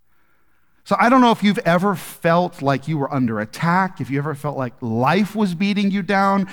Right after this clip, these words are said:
if you ever felt like, uh, everything that could be against you is against you, and it's not just the typical hardship of life, but it feels like the universe is conspiring against you sometimes. These, these people have been slain.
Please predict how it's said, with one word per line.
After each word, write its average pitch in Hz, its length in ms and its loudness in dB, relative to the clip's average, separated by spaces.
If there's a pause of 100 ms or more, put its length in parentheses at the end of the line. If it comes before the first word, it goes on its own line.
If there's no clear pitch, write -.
(200)
if 160 60 -4
you 175 160 0
ever 196 240 2
felt 175 420 0
like, 147 300 2 (340)
uh, - 120 -6 (320)
everything 214 560 4
that 180 140 2
could 190 160 2
be 165 140 2
against 156 640 0
you 196 120 2
is 147 120 0
against 151 520 0
you, 190 140 -2
and 151 100 0
it's 160 180 -6
not 226 260 2
just - 320 -4
the 175 80 0
typical 185 500 -4
hardship 185 480 0
of 180 160 -4
life, 185 560 0
but 175 100 2
it 170 120 -6
feels 233 340 2
like 202 160 0
the 180 100 2
universe 220 640 2
is 185 140 0
conspiring 196 1000 2
against 120 500 -2
you 104 120 -12
sometimes. 104 880 -8 (2250)
These, 220 360 0
these 233 400 -2
people 190 320 -2
have 147 140 0
been 123 140 0
slain. 120 800 -6